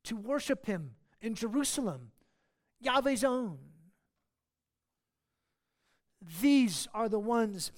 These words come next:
who belong to Yahweh. These are the ones who seek Yahweh. These are the ones who follow Yahweh.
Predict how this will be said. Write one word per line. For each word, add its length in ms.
who 120
belong 500
to 160
Yahweh. 480
These 440
are 120
the 100
ones 420
who 240
seek 640
Yahweh. 420
These 380
are 160
the 100
ones 300
who 240
follow 800
Yahweh. 480